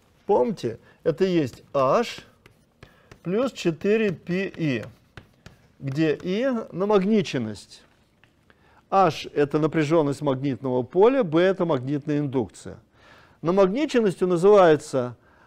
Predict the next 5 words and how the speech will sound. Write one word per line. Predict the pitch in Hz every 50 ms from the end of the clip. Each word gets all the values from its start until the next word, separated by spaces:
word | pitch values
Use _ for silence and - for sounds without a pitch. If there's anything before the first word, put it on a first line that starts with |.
| _ -
магнитный | 151 180 202 180 170 196 208 190 - 156 170
момент | 160 165 170 180 196 226 262 294 269 - -
единицы | 180 160 147 165 165 185 220 233 - - 185
объёма | 170 - 156 147 123 127 147 165 190 190 185
вещества. | 160 156 147 - - 135 - - - 107 90 82 82